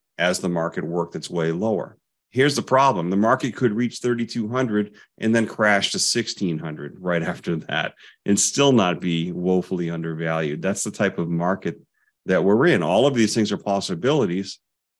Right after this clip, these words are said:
I wouldn't say they're likelihoods, but they're possibilities, particularly because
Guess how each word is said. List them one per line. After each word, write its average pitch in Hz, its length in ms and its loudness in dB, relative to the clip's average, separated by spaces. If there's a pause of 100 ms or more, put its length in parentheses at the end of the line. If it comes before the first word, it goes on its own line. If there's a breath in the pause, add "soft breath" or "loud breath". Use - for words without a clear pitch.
(220)
I 92 60 -2
wouldn't 95 280 2
say 95 120 0
they're 85 160 -2
likelihoods, 95 720 2
but 95 120 -4
they're 98 100 -4 (180)
possibilities, 107 720 0
particularly 127 480 -4
because 101 500 0